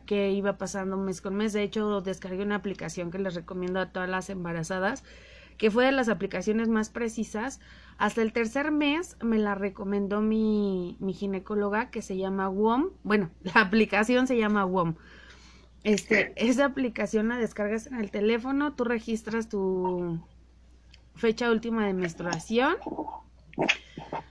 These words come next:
te da fecha aproximada de parto, pero, eh, te va guiando muy bien en cuanto a los síntomas que puedes tomar, que no puedes comer, que evites, que aumentes en tu dieta.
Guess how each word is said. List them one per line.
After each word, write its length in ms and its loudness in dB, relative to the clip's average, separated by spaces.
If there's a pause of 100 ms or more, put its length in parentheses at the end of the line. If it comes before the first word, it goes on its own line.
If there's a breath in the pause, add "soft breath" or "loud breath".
(120)
te 180 6
da 200 6
fecha 300 0
aproximada 640 0
de 120 -2
parto, 640 -2 (540 loud breath)
pero, 600 4
eh, 720 0 (500)
te 120 6
va 160 8
guiando 380 4
muy 200 4
bien 220 4
en 100 2
cuanto 300 -4
a 40 -4
los 220 -2
síntomas 680 0
que 120 -6
puedes 420 -4
tomar, 760 -2
que 160 -8
no 200 -6
puedes 320 -6
comer, 720 -2
que 200 -4
evites, 720 -2
que 120 -2
aumentes 500 -2
en 160 -6
tu 140 -10
dieta. 680 0